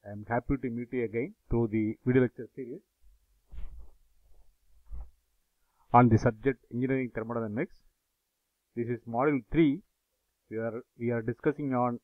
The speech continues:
second law of thermodynamics. This is lecture number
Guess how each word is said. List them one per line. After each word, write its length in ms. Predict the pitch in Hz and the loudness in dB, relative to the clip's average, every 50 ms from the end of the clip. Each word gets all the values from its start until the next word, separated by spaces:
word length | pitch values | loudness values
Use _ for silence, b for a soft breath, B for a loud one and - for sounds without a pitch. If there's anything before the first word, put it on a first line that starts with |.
| _ _ | _ _
second 320 | - 117 - - 143 139 135 | -8 -6 -4 -2 -2 2 2
law 180 | 135 127 123 | 2 2 2
of 40 | 117 - - | 0 -4 -8
thermodynamics. 600 | 113 113 120 120 117 107 107 104 117 170 226 - _ _ _ _ _ _ _ _ _ _ _ _ _ _ _ _ _ _ _ _ _ _ _ _ _ 117 | -10 -10 -8 -6 -6 -6 -6 -6 -6 -6 -8 -10 _ _ _ _ _ _ _ _ _ _ _ _ _ _ _ _ _ _ _ _ _ _ _ _ _ -10
This 120 | 120 117 123 | -8 -8 -8
is 120 | 117 113 | -8 -8
lecture 280 | 117 117 110 - 160 151 | -10 -10 -8 -6 -6 -6
number 240 | 151 139 127 127 | -6 -8 -10 -12